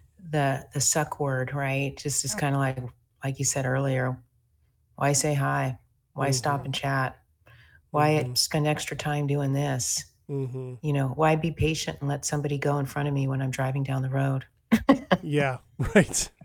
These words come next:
Speaker 3: right. You know, and also, why, why get excited about whatever my routine is? I'm just in my routine. From such a, and not, a routine's not bad, but if you're in elements of a routine with work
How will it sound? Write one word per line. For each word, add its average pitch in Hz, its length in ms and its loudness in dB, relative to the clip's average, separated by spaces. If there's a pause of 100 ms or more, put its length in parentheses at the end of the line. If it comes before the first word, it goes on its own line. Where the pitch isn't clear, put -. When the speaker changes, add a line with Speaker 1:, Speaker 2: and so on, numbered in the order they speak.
(120)
Speaker 3:
right. 156 240 4 (560)
You 180 80 8
know, 190 140 10
and 190 240 6
also, 175 640 4
why, 151 640 2 (880)
why 170 300 6
get 170 180 6
excited 151 540 2
about 135 240 -2
whatever 135 260 2
my 135 140 0
routine 135 480 -2
is? - 320 -12 (240)
I'm 147 100 -2
just 147 240 2
in 160 60 4
my 143 100 2
routine. 131 540 -4 (880)
From 143 200 -10
such 170 220 2
a, 170 180 2
and 151 120 2
not, 156 220 0
a 165 100 6
routine's 180 400 4
not 151 160 2
bad, 156 400 4 (520)
but 156 380 2
if 156 180 0
you're 170 140 8
in 170 240 4 (260)
elements 165 380 4
of 151 80 -2
a 156 40 2
routine 151 560 2 (140)
with 143 240 -4
work 147 480 2